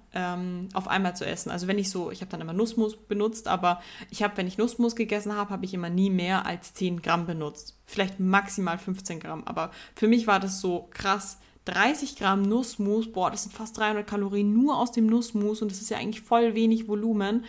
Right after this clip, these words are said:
ähm, hätte ich mir nicht erlaubt, <laughs> vorher zu essen. Ähm, aber durch zum Beispiel allein schon das Frühstück, was ich in diesem Ernährungsplan hatte, einfach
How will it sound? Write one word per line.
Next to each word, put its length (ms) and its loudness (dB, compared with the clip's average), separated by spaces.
ähm, 340 0
hätte 220 -4
ich 80 -10
mir 100 8
nicht 140 2
erlaubt, 480 4
<laughs> 20 -16
vorher 380 4
zu 100 -6
essen. 520 -2
Ähm, 380 2
aber 200 4
durch 220 -2
zum 100 -4
Beispiel 220 -6
allein 260 0
schon 140 -6
das 100 -6
Frühstück, 580 0
was 200 0
ich 140 -2
in 80 2
diesem 220 -4
Ernährungsplan 760 -4
hatte, 300 -2
einfach 500 0